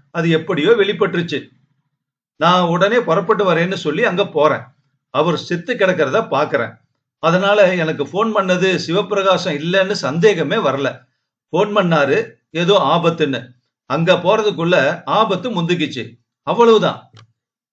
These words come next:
ஆமா, இந்த போன் பண்ணது யாரா இருக்கும்? வேற யாரு? நம்ம மௌனவிரத சாமி தான். அந்த மௌனவிரதம் இருக்கு பாருங்க, அது ஒரு பெரிய மாஸ்டர் ஸ்ட்ரோக். அந்த ஆளு ரொம்ப பக்தி மாதிரியும் மௌனவிரதம் இருக்கிறாப்புலையும்.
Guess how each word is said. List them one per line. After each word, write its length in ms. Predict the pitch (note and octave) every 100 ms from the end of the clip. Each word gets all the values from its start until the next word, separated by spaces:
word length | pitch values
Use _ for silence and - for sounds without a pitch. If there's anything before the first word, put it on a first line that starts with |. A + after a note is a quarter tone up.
| _ _ _ _ _ _ D3
ஆமா, 360 | D#3 E3+ A#3
இந்த 220 | D3 D#3+
போன் 320 | E3 G#3 C4 A#3
பண்ணது 400 | A3+ G3+ G3 F3
யாரா 260 | E3+ G#3+
இருக்கும்? 560 | G#3 E3+ F3+ F3 E3+ - _ _ _ _ _ _ _ _ _ _
வேற 360 | A2 D3 A3 A3
யாரு? 480 | A3+ G#3+ C#3 A2+ - _
நம்ம 240 | C#3+ D3
மௌனவிரத 580 | B2+ B2+ G3+ A3+ G#3+ F#3
சாமி 340 | E3+ D#3+ F3
தான். 440 | C3 C3+ F#3 - _ _ _ _
அந்த 240 | C3 C#3 C3+
மௌனவிரதம் 600 | B2 D3+ G#3+ G#3+ G3+ G3
இருக்கு 240 | F3+ F3
பாருங்க, 540 | F3+ F3+ E3+ A3 B3+ _ _ _
அது 180 | - C3
ஒரு 160 | C#3+ C3
பெரிய 500 | C#3 D3 G3+ A3+ A3+
மாஸ்டர் 500 | C#3+ C#3 F3+ A3 G3+ -
ஸ்ட்ரோக். 260 | G3 F#3 - _ _ _ _ _
அந்த 280 | C3+ C#3
ஆளு 320 | D#3 G#3+ D#3+ D#3
ரொம்ப 380 | C3 F3 A3+
பக்தி 320 | E3 D3 - G3
மாதிரியும் 680 | F3+ E3 D#3+ G#3 C#4+ -
மௌனவிரதம் 580 | D3 G3+ A3+ G3+ E3+ A#3
இருக்கிறாப்புலையும். 800 | G3 F#3+ G3+ F3+ E3+ D#3 D3+ -